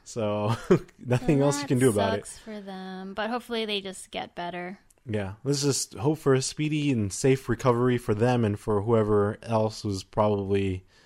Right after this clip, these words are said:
Speaker 2: In contact
Speaker 1: in contact
Speaker 2: with them.
Speaker 1: with
Speaker 2: Yeah,
Speaker 1: them.
Speaker 2: but I think, like, everyone was tested, like, their staff members and stuff, and they all came back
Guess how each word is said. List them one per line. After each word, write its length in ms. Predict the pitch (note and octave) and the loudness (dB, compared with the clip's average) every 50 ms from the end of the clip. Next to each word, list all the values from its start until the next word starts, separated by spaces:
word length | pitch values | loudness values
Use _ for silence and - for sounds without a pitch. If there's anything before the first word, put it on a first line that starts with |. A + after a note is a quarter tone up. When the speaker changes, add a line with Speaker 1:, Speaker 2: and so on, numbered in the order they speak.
| - - | -16 -12
Speaker 2:
In 180 | G#3+ G3+ G3 | -10 -10 -10
contact 280 | F#3 F#3+ F3+ F#3 F3+ - B2 | -8 -10 -10 -8 -4 0 0
Speaker 1:
in 60 | A2+ | 0
contact 520 | - - A2+ A#2+ C3 C#3 - A#2+ G#2 G2+ G2+ | 0 2 2 2 2 2 2 2 0 0 0
Speaker 2:
with 40 | - | -2
them. 60 | G2+ - | -2 0
Speaker 1:
with 40 | - | 0
Speaker 2:
Yeah, 60 | - | 2
Speaker 1:
them. 60 | - | 2
Speaker 2:
but 120 | - C4+ C4 | 2 0 0
I 100 | C4+ C#4 | -2 -2
think, 200 | - E4+ D#4+ C4+ | -2 -4 -4 -2
like, 160 | B3+ A3+ - | -4 -4 -4
everyone 380 | F#3 F#3+ G3 G#3 G#3 G3+ G3 F#3+ | -4 -4 -4 -4 -6 -6 -6 -8
was 200 | F#3 F3+ - - | -8 -10 -12 -14
tested, 380 | - - F#3+ F#3+ - - G3 | -10 -10 -10 -8 -8 -8 -6
like, 160 | G3 G3 G3 | -6 -8 -6
their 140 | - F#3 F3+ | -8 -10 -10
staff 400 | - - - F3+ F3 F3+ F3+ - | -10 -10 -8 -8 -8 -8 -8 -8
members 360 | F#3 F3+ F3+ F3+ F#3 F#3 F3+ F#3 | -8 -8 -8 -8 -8 -10 -10 -10
and 120 | F3+ F3+ | -12 -10
stuff, 240 | - - F3 - - | -10 -10 -10 -10 -10
and 100 | F#3+ F#3 | -12 -10
they 120 | F#3 F3+ | -8 -6
all 100 | F#3 F#3 | -6 -8
came 260 | F#3 - A3+ G#3+ G3 G3 | -8 -6 -6 -6 -6 -4
back 280 | G3 F#3 - - _ | -4 -6 -6 -8 _